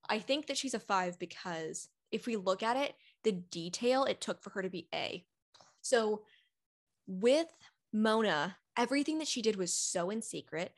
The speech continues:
She felt like she didn't fit in with the crowd. Understandable. I think she probably has, ooh, if she's a five, she definitely has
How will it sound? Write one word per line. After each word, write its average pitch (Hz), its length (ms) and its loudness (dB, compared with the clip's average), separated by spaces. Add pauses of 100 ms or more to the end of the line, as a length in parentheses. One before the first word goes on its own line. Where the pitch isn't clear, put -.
(380)
She 226 640 0 (540)
felt 254 160 2
like 311 140 -2
she 294 140 -2
didn't 254 260 0
fit 214 100 0
in 196 100 0
with 185 100 -4
the - 60 -10
crowd. - 500 -6 (420)
Understandable. 190 800 -6 (580)
I 220 100 0
think 214 180 0
she 262 240 -2
probably 233 460 -2
has, 208 580 -2 (320)
ooh, 262 720 -4 (720)
if 214 100 -6
she's 277 140 -6
a 480 120 2
five, 247 260 4
she 247 120 -4
definitely 226 320 -2
has 277 140 -4